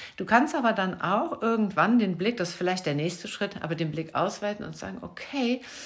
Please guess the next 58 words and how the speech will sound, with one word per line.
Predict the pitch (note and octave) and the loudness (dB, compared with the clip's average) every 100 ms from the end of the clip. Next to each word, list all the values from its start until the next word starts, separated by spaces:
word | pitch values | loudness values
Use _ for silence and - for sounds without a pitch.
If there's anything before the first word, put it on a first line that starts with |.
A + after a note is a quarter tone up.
| - - - | -16 -16 -8
grundsätzlich | E3+ A3+ D4+ D4 C4 - A3 | 2 4 4 2 -2 -2 -4
diese | - F#3+ G3+ | -4 -6 -6
Person | - F#3 F3+ E3+ E3+ | -6 -4 0 2 2
mag | F3+ C4+ D#4+ - | 2 0 0 -2
ich, | C3 - - - | -4 -4 -8 -6
ne? | E3+ A#3 | -2 0
Was | G3+ - - | 2 0 0
ist | B3 - | 0 0
es, | A#3 A3 | -2 0
warum | G3+ A3 | 2 2
es | G#3+ | 2
nicht | G#3 - | -2 -4
vier | - F#3 | -4 -2
Stunden | - A#3+ B3 A#3+ G3+ E3 | -2 2 4 4 2 -4
geht | - A#2 - - _ | -4 -6 -6 -14 _
für | - D#3+ | -4 -2
dich? | D3+ E3+ C#3 - - - - - | 4 4 4 -4 -12 -16 -10 -2
Ja, | A3+ | 0
dann | A3 G#3+ A3+ | 4 2 2
hast | C4+ C4+ | 0 4
du | |
nicht, | A#3+ C4+ D4+ - - - - | 6 6 2 -4 -14 -20 -12
dass | F3+ - | -10 -4
du | E3+ | -2
irgendjemanden | F3+ F#3+ F3 D3+ C3+ - - | -2 -2 -2 -4 -6 -8 -2
abwertest | C4+ C#4 - G#3 G3+ F#3 F3 | -2 0 0 0 0 -4 -8
oder | C3+ D#3+ | -6 -6
schlecht | D#3 A#3 B3+ - | -4 -2 -2 -2
machst, | F#3+ G#3+ - - - | -4 -4 -6 -16 -14
sondern | - G3+ G#3 F#3+ | -2 2 2 2
du | G3+ | -2
schaust | C4 C#4 C#4 - | 2 2 2 -2
wieder | G3 | -2
nur, | G3 A#3+ A#3+ | 2 2 2
ah, | A#3 A#3+ A#3+ | 2 2 0
okay, | A#3 B3+ | -4 -2
es | A3 - | -2 -4
ist | - | -6
so | B3 | 2
und | A#3+ G#3+ | 2 4
so, | B3+ | 0
vielleicht | A#3 G#3+ A#3 A3 A3 | 2 0 0 0 -4
die | |
Person | - F3 F#3 F#3 | -4 -2 0 0
hat | E3+ | -2
sich | E3+ F3 | -6 -6
nicht | E3+ | -2
weiterentwickelt | F#3+ G3+ G3+ F3 F3 E3 E3 | 0 2 0 -4 -6 -6 -6
oder | E3 E3 | -4 -6
sie | D#3+ D#3 | -4 -6
hat | |
eine | D#3+ | -6
ganz | D3+ D#3 | -6 -8
komische | - E3 D#3+ E3 | -8 -8 -6 -6
Marotte, | D#3+ D3+ E3+ F3 D#3 | -4 0 -2 0 -2
nach | D3+ | -4
zwei | - - D#3+ | -6 -8 -6
Stunden | - D#3 D#3 - D3+ | -6 -4 -4 -4 -6